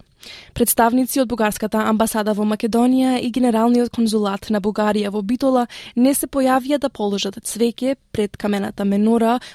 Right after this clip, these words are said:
во центарот на Битола за време на одбележувањето. За разлика од нив, меѓу дипломатите кои положија цвеќе беа амбасадори и конзули на повеќе европски држави: Германија, Франција, Црна Гора, Босна и Херцеговина и други.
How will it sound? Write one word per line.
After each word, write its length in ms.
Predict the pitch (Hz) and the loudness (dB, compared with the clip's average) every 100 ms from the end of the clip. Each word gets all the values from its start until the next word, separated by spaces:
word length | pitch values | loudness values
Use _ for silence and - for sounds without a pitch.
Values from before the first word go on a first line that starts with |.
| - | -6
во 60 | |
центарот 520 | 277 269 262 247 240 233 | 0 2 2 2 2 0
на 120 | 214 | 0
Битола 420 | 202 208 214 226 | 0 0 2 2
за 140 | 240 | 0
време 280 | 202 202 196 | 0 0 0
на 80 | 196 185 | 0 -2
одбележувањето. 920 | 190 185 185 180 - 214 240 233 208 - - - - - | -2 -2 -2 -6 -6 -6 -6 -8 -10 -12 -20 -20 -20 -4
За 100 | 220 | 2
разлика 540 | 214 208 220 208 233 226 | 2 2 -2 0 0 2
од 140 | 226 233 | 2 2
нив, 320 | 226 240 - | 2 2 0
меѓу 320 | 240 214 196 | 0 0 -2
дипломатите 680 | 185 208 208 220 233 247 262 | -6 -4 0 0 0 -2 -4
кои 200 | - 254 | 0 -2
положија 400 | 240 208 202 208 | 0 -2 -2 -4
цвеќе 580 | 208 - 247 254 254 254 - - - | -6 -2 -2 0 0 -2 -2 -18 -4
беа 280 | 247 285 285 | 2 2 2
амбасадори 640 | 285 269 - 220 208 208 202 | 0 0 0 -2 0 0 -2
и 120 | 202 | -4
конзули 520 | - 202 202 196 196 | -4 0 0 0 -2
на 120 | 196 | -2
повеќе 440 | 190 190 202 - 208 208 | -2 -6 -4 -4 -2 -2
европски 360 | 202 185 - | -2 -4 -6
држави: 480 | 180 214 196 - 233 - - - | -2 0 0 -2 -6 -8 -14 -12
Германија, 600 | - 202 208 214 220 233 254 | -4 0 2 2 4 2 0
Франција, 640 | - 233 247 262 254 254 | -2 0 0 2 2 2
Црна 320 | - 233 233 | 0 0 2
Гора, 320 | 233 254 254 226 | 4 2 2 0
Босна 460 | 202 202 - 208 | -2 -4 -2 -4
и 60 | 208 | -2
Херцеговина 680 | 208 - 233 220 226 214 214 | -4 0 0 2 2 0 -2
и 100 | 208 | -6
други. 440 | 196 208 240 226 | -8 -10 -8 -8